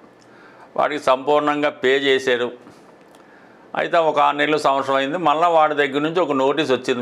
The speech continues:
మీరు డబ్బులు కట్టాలి, ఇంకా బాకీ ఉన్నారని. ఈ విధంగా తీరిపోయింది అనుకున్నటువంటి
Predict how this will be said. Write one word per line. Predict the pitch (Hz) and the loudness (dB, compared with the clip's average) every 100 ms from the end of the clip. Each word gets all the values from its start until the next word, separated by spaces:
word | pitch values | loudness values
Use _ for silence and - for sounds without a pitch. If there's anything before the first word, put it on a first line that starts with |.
| 120 | -2
మీరు | 117 110 | -2 -2
డబ్బులు | 113 135 127 101 90 - | -2 0 0 0 -6 -4
కట్టాలి, | 117 - 127 123 | -2 0 0 -2
ఇంకా | 120 143 156 | -2 -2 2
బాకీ | 120 117 117 113 | 2 2 0 -2
ఉన్నారని. | 110 104 101 101 - - - - - - - - - 123 | 0 -2 -4 -10 -16 -20 -20 -20 -20 -20 -20 -20 -6 0
ఈ | 131 | 2
విధంగా | 135 139 147 156 143 - - - - - | 2 0 0 2 0 -4 -16 -20 -18 -4
తీరిపోయింది | 131 147 165 156 156 156 151 147 | -2 0 0 2 2 2 0 -2
అనుకున్నటువంటి | 143 143 143 135 135 131 123 | 0 -2 0 0 2 0 0